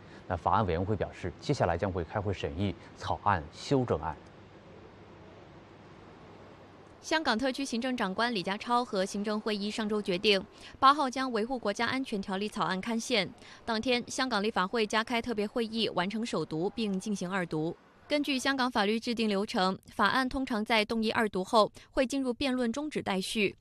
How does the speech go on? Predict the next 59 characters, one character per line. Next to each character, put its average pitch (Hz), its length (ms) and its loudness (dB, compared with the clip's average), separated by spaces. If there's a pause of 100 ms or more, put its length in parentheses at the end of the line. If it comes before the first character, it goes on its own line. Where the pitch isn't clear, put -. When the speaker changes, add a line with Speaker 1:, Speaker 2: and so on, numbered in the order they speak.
(260)
Speaker 2:
并 226 200 2
交 220 160 2
付 233 280 0
内 214 120 0
务 208 140 -2
委 185 160 2
员 175 160 0
会 226 240 2
决 185 160 -2
定 214 180 -4
是 226 160 -4
否 175 160 0
成 180 220 -4
立 208 100 0
法 170 180 0
案 233 180 0
委 185 100 0
员 160 180 0
会 202 240 2
审 180 240 -6
议 196 140 -2
法 185 160 -2
案。 170 260 0 (580)
法 233 160 4
案 294 180 2
委 226 100 4
员 202 160 2
会 247 180 2
在 214 240 2
八 214 140 2
号 233 100 0
当 226 200 -2
天 247 200 0
首 240 160 -4
次 208 240 -2
召 196 160 2
开 190 160 -2
会 196 160 -2
议， 185 240 0 (300)
逐 262 100 -2
条 294 160 2
审 208 220 0
议 247 140 -2
《维 202 180 0
护 247 140 -2
国 214 160 2
家 247 140 0
安 269 120 0
全 220 160 -2
条 202 160 -2
例 220 100 -2
草 208 140 -2
案》 208 160 2
中 240 140 -4
的 226 120 0
所 190 200 -2
有 175 100 0
条 156 180 -4
文 160 320 2